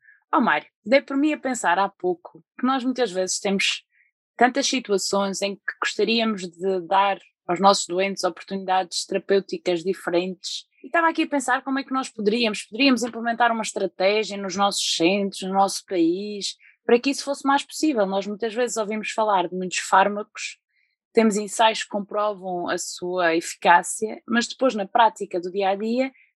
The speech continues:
é difícil nós conseguirmos dar a oportunidade aos doentes de fazerem esses fármacos. Não sei, tens alguma opinião, tens alguma sugestão que a gente pudesse tentar implementar?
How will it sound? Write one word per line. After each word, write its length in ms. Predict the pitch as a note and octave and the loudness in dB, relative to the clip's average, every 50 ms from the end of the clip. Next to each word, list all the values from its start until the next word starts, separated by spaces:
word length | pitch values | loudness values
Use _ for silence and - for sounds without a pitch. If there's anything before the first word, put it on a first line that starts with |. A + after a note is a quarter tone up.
| _ _ _ _ _ - - - | _ _ _ _ _ -4 2 4
é 100 | A#3 A#3+ | 4 4
difícil 520 | - - - - C4+ C4+ C4+ - D4 C#4+ | 2 -2 -4 -2 -2 -2 -2 -2 -2 0
nós 220 | C4+ C#4 C#4+ C#4 | 0 0 -2 -4
conseguirmos 640 | - - C#4 C4+ - - C#4 C#4 C#4 B3 - - - - _ _ _ _ _ | -4 -6 -8 -8 -6 -2 0 0 0 0 -2 -6 -12 -16 _ _ _ _ _
dar 260 | G#3 G3 B3 C4 C4 | 2 4 6 6 6
a 40 | B3+ | 4
oportunidade 460 | B3 - - - A#3+ A#3 A#3 A3+ A#3 | 0 -4 -8 -6 0 2 2 2 2
aos 100 | A#3 G#3+ | 0 0
doentes 260 | G#3+ B3+ C4+ A#3+ - | 0 0 0 -2 -2
de 60 | - | -4
fazerem 340 | - C4+ B3 C4+ C4 C4 C4+ | -4 -2 0 0 0 0 0
esses 180 | C4+ C4 - - | 0 0 0 -2
fármacos. 720 | - - D4 C#4+ C4+ A#3+ G#3 G3 - - - - - - _ _ _ _ _ _ _ _ - | 4 6 8 8 8 6 0 -4 -8 -10 -12 -14 -14 -16 _ _ _ _ _ _ _ _ -2
Não 80 | D#4 | -2
sei, 240 | D#4 - F#4 F#4 D4+ | 0 2 0 0 0
tens 220 | - C#4+ C#4 C4 | 0 -2 0 0
alguma 220 | C#4 C4 B3+ C4 B3+ | 0 0 0 -2 -4
opinião, 440 | B3 - G#3+ G3 G#3 A3 A#3+ A#3+ A#3 | -6 -6 -4 0 2 2 2 2 0
tens 200 | A#3+ A#3+ A#3 A#3 | -4 -4 -2 0
alguma 240 | A#3+ A3+ A#3 A#3 | 0 0 0 -2
sugestão 920 | A#3 - - - - - - - F#3 G3 A3 A3+ A3+ A3+ A3+ A3+ A3+ A#3 - - | -4 -4 -6 -6 -6 -6 -2 -2 0 2 2 2 2 0 -2 -4 -6 -8 -6 -6
que 80 | - | -6
a 40 | G#3+ | -4
gente 220 | G#3 A3+ A3 - | -4 -6 -8 -10
pudesse 460 | _ G#3 G#3 G#3+ G#3+ G3 - - - - | _ 2 2 2 2 2 -2 -6 -6 -4
tentar 300 | - A3 G#3 - G#3+ G#3+ | -4 0 6 6 6 6
implementar? 640 | G#3+ G3 G#3 G3+ G3 F#3 F3+ D#3+ - G#3 A#3+ A#3 | 6 2 -4 -4 -2 -2 -2 0 0 0 0 0